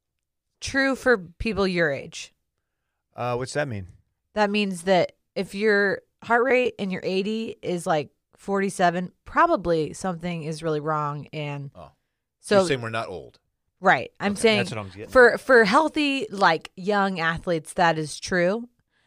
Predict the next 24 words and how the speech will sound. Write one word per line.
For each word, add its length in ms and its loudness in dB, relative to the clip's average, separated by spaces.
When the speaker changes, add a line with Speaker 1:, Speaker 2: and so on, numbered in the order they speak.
Speaker 1:
that 160 2
most 320 -4
of 120 -12
those 200 0
people 280 -6
have 220 -4
low 320 2
resting 420 -4
heart 320 -6
rates, 400 -6
which 200 -6
is 120 -8
good. 200 0
It 80 0
just 180 -8
means 260 -4
that 80 -6
your 200 -4
heart 260 -2
is 160 -8
way 380 -2
efficient 420 -8
at 100 -12
pumping. 420 -6